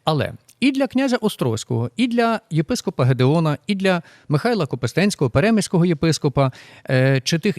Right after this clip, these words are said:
інших діячів, які спочатку активно підтримали ідею унії, ідею єдності церковної, але пізніше відходять саме від такої моделі, е, дуже важливим був отой концептуальний підхід вселенського єднання християнства.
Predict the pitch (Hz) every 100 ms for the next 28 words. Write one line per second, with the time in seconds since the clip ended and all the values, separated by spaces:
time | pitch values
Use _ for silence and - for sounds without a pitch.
0 | - 220 - 156 131 151 143 135 120 127
1 | 165 - - 160 - 170 - 165 156 -
2 | 208 139 120 147 165 160 131 131 143 139
3 | 139 131 - 151 117 104 - 131 143 135
4 | 127 151 110 107 127 - 117 117 113 110
5 | - 135 139 - 147 165 135 127 - 151
6 | 131 - 139 120 123 - 143 320 285 190
7 | 120 101 - - - - - 123 - 127
8 | 139 302 262 180 247 226 180 208 - 156
9 | 190 180 170 143 147 - 156 233 226 170
10 | - 127 - 214 - - - 143 147 180
11 | - 156 143 123 147 151 131 147 - 156
12 | 117 92 -